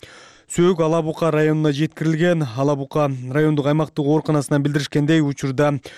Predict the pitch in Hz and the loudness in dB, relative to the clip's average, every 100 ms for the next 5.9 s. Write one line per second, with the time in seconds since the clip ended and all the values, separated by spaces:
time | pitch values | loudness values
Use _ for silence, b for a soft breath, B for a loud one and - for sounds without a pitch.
0 | B B _ 147 147 165 156 151 147 147 | B B _ -2 2 2 2 0 0 0
1 | 147 147 131 151 151 143 165 147 151 147 | 0 -2 0 2 2 4 4 4 2 0
2 | - 143 135 135 - 147 - 147 147 165 | -2 0 0 -2 -4 -6 -4 -2 2 2
3 | 160 - 135 - 156 117 - 151 143 151 | 0 -8 -10 -4 -2 0 -2 -2 0 0
4 | 135 - 160 147 139 143 - - 131 143 | -2 -2 0 2 2 0 -2 -4 -4 -2
5 | 139 131 131 139 139 139 156 156 151 | 0 0 0 -2 0 0 0 0 -2